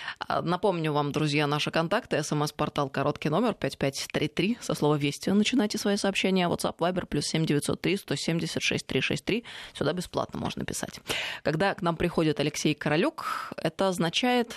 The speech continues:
мы будем говорить о будущем, о технологиях будущего и о том, насколько мы одной ногой уже в этом будущем присутствуем сегодня, здесь и сейчас. И сегодня мы хотели обсудить, э,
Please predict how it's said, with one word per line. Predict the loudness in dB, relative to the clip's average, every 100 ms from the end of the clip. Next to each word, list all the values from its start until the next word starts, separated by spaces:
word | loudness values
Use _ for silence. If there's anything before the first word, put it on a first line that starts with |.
| -6
мы | 0 2
будем | 2 2 4
говорить | 4 4 2 2 -6 0
о | 4 6 4 0 -16 -10 0
будущем, | 2 2 2 2 2 0 -6 -6
о | 0 0
технологиях | 0 -2 0 2 2 2 0 0
будущего | 2 2 2 2 2 4 2 -2 -12 -14 -18 -2
и | 2 6 6 4 0 -14 -4
о | 0
том, | 2 4
насколько | 2 2 0 2 4
мы | 4
одной | 2 0 2 2 2
ногой | 2 2 4 2 2 2
уже | 4 4 4 0
в | -2 0
этом | 0 0 0
будущем | 2 0 -2 -2 -4 -2
присутствуем | -2 -2 -6 -6 -6 -4
сегодня, | -2 0 0 0
здесь | -2 -2 -2
и | -2
сейчас. | -4 -2 -4 -8 -16 _ _ -12 -10 -14 -16 -10 -4
И |
сегодня | 0 2 2 2 2 0
мы | 2 2
хотели | 4 0 2 4 4 2 -2
обсудить, | -4 -2 0 0 0 -2 0 2
э, | 2 4 2